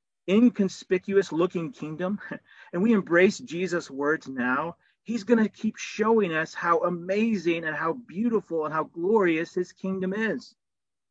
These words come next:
But if we reject Jesus' words, Jesus says, "Whatever you have, whatever you think you have," I think is the idea,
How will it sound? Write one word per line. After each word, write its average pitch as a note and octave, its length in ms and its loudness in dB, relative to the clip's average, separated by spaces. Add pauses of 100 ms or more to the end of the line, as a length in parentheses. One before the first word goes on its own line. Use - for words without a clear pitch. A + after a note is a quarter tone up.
(640)
But F#3 140 4
if F#3+ 180 2
we A3 140 2
reject G3+ 540 2 (180)
Jesus' C3+ 480 -6
words, C#3 600 0 (220)
Jesus E3+ 340 -4
says, E3 220 -2
"Whatever E3+ 400 2
you D#3+ 200 -2
have, D3 440 0
whatever C#3 300 -6
you B2 120 0
think E3 360 -10
you A#2+ 100 -6
have," A#2+ 400 -2
I A2+ 80 -8
think A#2+ 220 -8
is A2+ 120 -8
the A2 120 -4
idea, A2 500 -4